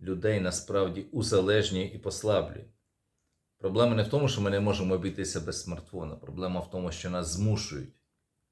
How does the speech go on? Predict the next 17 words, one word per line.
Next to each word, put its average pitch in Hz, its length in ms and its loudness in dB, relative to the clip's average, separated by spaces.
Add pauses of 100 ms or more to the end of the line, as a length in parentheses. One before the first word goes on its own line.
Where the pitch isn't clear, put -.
(880)
мати 85 400 0
цей 78 260 -6
смартфон. 80 680 -6 (440)
В 82 60 -16
багатьох 95 440 -2
випадках 82 500 -6
це 117 260 -2
і 78 420 -8 (260)
ця 78 200 -6
система 82 680 -2
зараз, 76 420 -4
яка 76 400 -8 (340)
про-, 82 140 -8
просувається 85 760 -2
в 78 60 -4
охороні 78 380 -6
здоров'я. 110 600 0